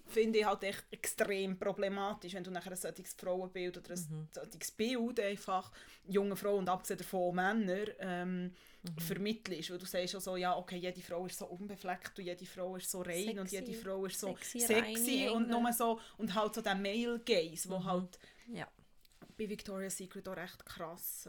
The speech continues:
Speaker 1: ähm,
Speaker 2: Extrem,
Speaker 1: ist.
Speaker 2: aber anscheinend
Speaker 1: Also
Speaker 2: eben doch irgendwie ein, auch ein Familienevent.
Speaker 1: Genau, anscheinend auch Samstagabend, da muss man ein bisschen, äh, Unterwäsche schon. Ja,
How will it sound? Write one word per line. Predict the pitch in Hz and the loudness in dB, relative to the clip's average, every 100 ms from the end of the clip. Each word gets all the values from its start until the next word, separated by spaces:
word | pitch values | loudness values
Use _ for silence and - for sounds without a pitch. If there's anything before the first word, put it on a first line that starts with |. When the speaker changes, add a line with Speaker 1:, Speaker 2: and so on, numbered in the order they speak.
| 170 | -10
Speaker 1:
ähm, | 170 165 160 | -10 -8 -2
Speaker 2:
Extrem, | - - - - 160 160 156 | 0 0 -2 -2 -2 -4 -4
Speaker 1:
ist. | - | -2
Speaker 2:
aber | 180 | 0
anscheinend | 175 - 185 | 0 -2 -2
Speaker 1:
Also | 185 | -2
Speaker 2:
eben | 165 165 | -2 -4
doch | 165 - | -6 -6
irgendwie | 170 170 165 | -8 -6 -6
ein, | 165 160 160 - - - - - | -6 -6 -8 -10 -16 -16 -14 -4
auch | 165 226 | 2 6
ein | 277 220 | 6 4
Familienevent. | 196 165 151 185 185 180 156 160 151 - - - - | 4 2 2 4 4 4 2 -2 -4 -6 -14 -14 4
Speaker 1:
Genau, | 226 208 202 | 6 6 6
anscheinend | 214 311 - - 247 | 10 10 10 10 10
auch | 233 294 | 10 10
Samstagabend, | - 254 - 240 220 202 196 185 196 | 10 6 6 8 10 8 6 4 4
da | |
muss | 180 | 2
man | 190 190 | 2 2
ein | |
bisschen, | 196 208 | 2 4
äh, | 220 233 466 | 4 6 6
Unterwäsche | 330 202 - 190 | 4 2 0 -2
schon. | 185 175 - - - - - - | -2 -4 -2 0 0 -2 -6 -2
Ja, | 202 220 185 175 | 6 8 8 4